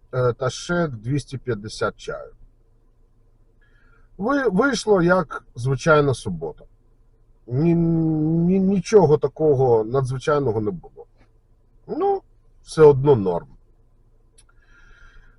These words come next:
Ввечері в мене був, було предзамовлення на двадцять три десять по Uber. До цього я, е, працював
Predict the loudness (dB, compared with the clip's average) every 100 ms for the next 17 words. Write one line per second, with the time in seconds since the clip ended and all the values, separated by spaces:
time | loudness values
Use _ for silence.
0 | -12 0 10 10 10 4 0 2 0 0
1 | 2 4 4 2 0 -2 -4 -10 -2 2
2 | 2 0 -4 -2 2 2 2 0 0 -4
3 | -6 -2 -2 -2 -2 -4 -6 -16 -4 -4
4 | -4 -12 -8 -6 -6 -6 -4 -2 -4 -6
5 | -14 -20 _ _ _ -20 -4 -2 0 0
6 | 2 2 2 2 4 2 0 -2 -4 0
7 | 2 2 2 0 -2 -4 -10 -6 -2 -2